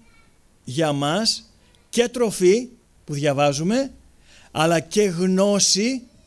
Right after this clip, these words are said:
και προτροπή. Και κάνουμε επιλογές. Βλέποντας τους χαρακτήρες στην Παλαιά Διαθήκη,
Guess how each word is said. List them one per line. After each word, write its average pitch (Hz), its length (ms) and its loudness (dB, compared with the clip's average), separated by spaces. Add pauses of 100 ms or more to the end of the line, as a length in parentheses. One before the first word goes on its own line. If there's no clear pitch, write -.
(680)
και 208 160 0
προτροπή. 202 720 -2 (640)
Και 170 160 0
κάνουμε 240 420 0
επιλογές. 233 720 0 (360)
Βλέποντας 214 640 0
τους 202 200 -2
χαρακτήρες 185 880 -2 (1040)
στην 160 220 -2
Παλαιά 151 380 0
Διαθήκη, 170 720 0